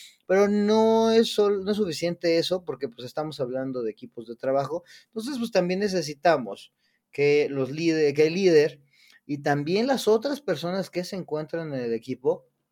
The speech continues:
te conozcan. Porque el ayudar a que, bueno, el que las personas te conozcan ayudará a que sepan, eh, de qué manera pueden contar contigo,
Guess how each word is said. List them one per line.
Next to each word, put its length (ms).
te 120
conozcan. 540
Porque 480
el 600
ayudar 880
a 120
que, 280
bueno, 300
el 180
que 140
las 180
personas 420
te 120
conozcan 560
ayudará 880
a 600
que 520
sepan, 920
eh, 380
de 240
qué 100
manera 540
pueden 240
contar 420
contigo, 720